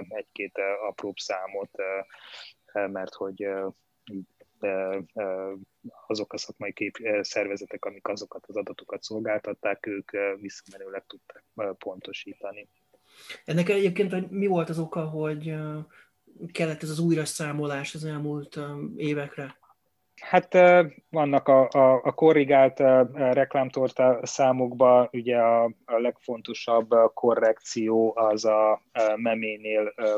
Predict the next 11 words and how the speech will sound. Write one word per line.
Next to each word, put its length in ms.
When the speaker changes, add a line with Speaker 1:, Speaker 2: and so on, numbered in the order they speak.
Speaker 1:
volt, 500
ö, 360
mert 260
hogy 300
ők, 380
ö, 340
pontosítottak, 1200
ö, 240
ö, 360
bizonyos, 680
ö, 280